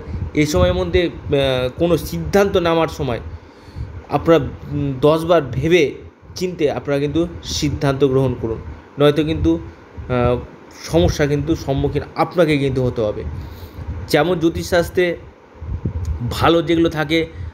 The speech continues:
আমি ভালো দিকগুলো আপনাদেরকে বলি, যে যে জায়গাটাতে খারাপ থাকছে সে সে জায়গাগুলোতে আপনাদেরকে কিন্তু আমি, আহ, সাবধানতা অবলম্বন করার কথা আবারও বলবো।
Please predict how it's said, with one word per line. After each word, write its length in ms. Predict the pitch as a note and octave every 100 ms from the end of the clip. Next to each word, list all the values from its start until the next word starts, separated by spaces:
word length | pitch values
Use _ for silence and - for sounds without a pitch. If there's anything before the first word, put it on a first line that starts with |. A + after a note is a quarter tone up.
| -
আমি 160 | B2 B2+
ভালো 240 | B2 D3 F#3
দিকগুলো 380 | E3+ E3+ F3+ F3
আপনাদেরকে 400 | D#3+ D#3 D#3+ D#3+
বলি, 240 | E3 E3 - - - - B2+
যে 200 | E3+ G3
যে 160 | G3
জায়গাটাতে 580 | F#3+ F#3 E3+ E3+ F3 E3 E3+
খারাপ 280 | - D3 D3
থাকছে 400 | - C3 - B2+ - - - -
সে 260 | - - F3
সে 200 | F3+ E3
জায়গাগুলোতে 640 | D3 C#3+ D3+ D#3 E3 E3+
আপনাদেরকে 640 | A#2+ - - D#3+ D#3+ D3+
কিন্তু 300 | D3 D3+ D3+
আমি, 360 | C#3 C3+ C#3+ D3+
আহ, 1500 | D#3 - - - - - - - - - - B2+ B2 B2 A#2+ A#2+
সাবধানতা 800 | - - - D#3 D#3 E3+ F3 E3+
অবলম্বন 440 | D3 D3+ D3+ D3 C#3+
করার 260 | C3+ C#3
কথা 200 | C3 C3+
আবারও 360 | - B2 B2 A#2+
বলবো। 340 | A#2 A#2+ B2